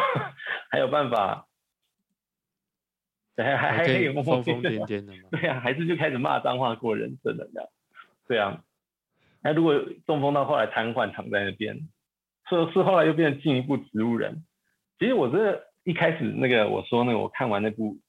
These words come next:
Speaker 1: 植物人的舞台剧之后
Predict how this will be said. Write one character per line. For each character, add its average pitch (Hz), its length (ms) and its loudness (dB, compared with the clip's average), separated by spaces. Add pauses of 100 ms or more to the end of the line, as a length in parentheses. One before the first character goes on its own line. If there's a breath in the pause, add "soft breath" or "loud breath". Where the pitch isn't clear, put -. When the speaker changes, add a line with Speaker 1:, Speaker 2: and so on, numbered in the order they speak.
(340)
Speaker 1:
植 104 140 -4
物 127 100 0
人 98 180 -2
的 101 160 -2 (1800)
舞 104 100 -6
台 98 160 0
剧 104 200 -4
之 107 160 -4
后 101 320 -4